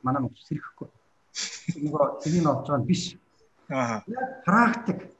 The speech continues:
Speaker 1: яг практик зүйл дээр л сэргэн. Ухаанда даваад оржоо чи юу штэ өнөөдрийн вебинарыг тийм ээ өнөөдрийн вебинарыг 3 цагт гэж тоолсон чинь хүмүүсийн яг үзэлттэй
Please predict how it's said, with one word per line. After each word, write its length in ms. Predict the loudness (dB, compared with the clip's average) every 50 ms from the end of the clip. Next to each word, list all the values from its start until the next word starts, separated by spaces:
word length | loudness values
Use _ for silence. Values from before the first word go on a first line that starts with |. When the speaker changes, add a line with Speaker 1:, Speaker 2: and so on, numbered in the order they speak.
| _ -2
Speaker 1:
яг 160 | -2 -2 0 2
практик 380 | 2 2 2 2 0 -2 0 4
зүйл 200 | 4 4 4 6
дээр 160 | 6 6 6 6
л 80 | 2 2
сэргэн. 280 | 0 2 2 0 0 -2 -8 -12 _ _ _ _ _ _ _ _ -10
Ухаанда 480 | 0 2 4 4 6 6 6 4 4 0 -8 -12 -18 -20 _ _ _ _
даваад 320 | -2 2 4 4 4 4
оржоо 480 | 4 2 2 4 4 6 6 6 4 0
чи 320 | 0 2 2 4 4 4
юу 80 | 4 2
штэ 320 | 0 -2 -2 0 0 2
өнөөдрийн 480 | 2 4 4 4 2 4 4 4 6 6
вебинарыг 1040 | 6 6 6 6 6 6 8 8 8 6 6 4 2 2 2 0 0 -2 -8 -12 _ _ _ _ _ _ _ _ _ _
тийм 160 | 0 2 2
ээ 160 | 2 0 -2 -2
өнөөдрийн 480 | 2 2 4 4 2 2 2 2 2
вебинарыг 720 | 4 2 2 4 4 4 4 6 4 4 2 2 -2 -4 -12 -18 -20 _ -2
3 400 | 2 6 8 10 10 10 10 8
цагт 240 | 4 0 0 0 0
гэж 240 | 0 0 0 0 0
тоолсон 400 | 2 2 2 0 0 -2 -4 -2
чинь 160 | -2 -4 -2
хүмүүсийн 560 | 4 6 6 6 6 4 4 2 4 4 4
яг 160 | 4 4 2 0
үзэлттэй 640 | -4 -4 -2 -4 -4 -6 -8 -12 _ 0 0 2